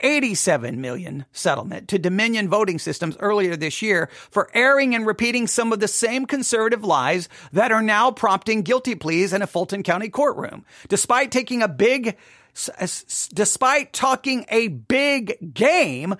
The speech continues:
about their legal prospects out of court, Fox's attorneys struggled to make their case before a judge, and Rupert, uh, uh, ultimately moved to settle the blockbuster defamation lawsuit at the eleventh hour to avoid an embarrassing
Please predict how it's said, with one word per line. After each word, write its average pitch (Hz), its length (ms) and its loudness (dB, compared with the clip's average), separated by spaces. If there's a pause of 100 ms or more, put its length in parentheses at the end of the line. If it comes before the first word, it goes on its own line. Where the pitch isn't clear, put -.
(160)
about 220 320 2
their 220 160 4
legal 233 280 2
prospects 220 560 0
out 190 120 4
of 156 120 -6
court, 262 380 2 (180)
Fox's 214 460 0
attorneys 220 460 0
struggled 208 400 0
to 196 60 0
make 196 220 0
their 175 120 -2
case 208 280 0
before 170 320 -2
a 165 40 0
judge, 208 560 2 (280)
and 165 160 0
Rupert, 247 440 2 (280)
uh, 165 480 4
uh, 175 340 0
ultimately 233 560 2
moved 208 380 0
to 208 100 0
settle 254 560 0 (960)
the 185 140 -4
blockbuster 220 640 0
defamation 196 500 0
lawsuit 185 540 2 (200)
at 160 100 0
the 190 100 0
eleventh 202 400 2
hour 175 220 2
to 175 140 0
avoid 202 420 2
an 165 160 -4
embarrassing 240 1000 2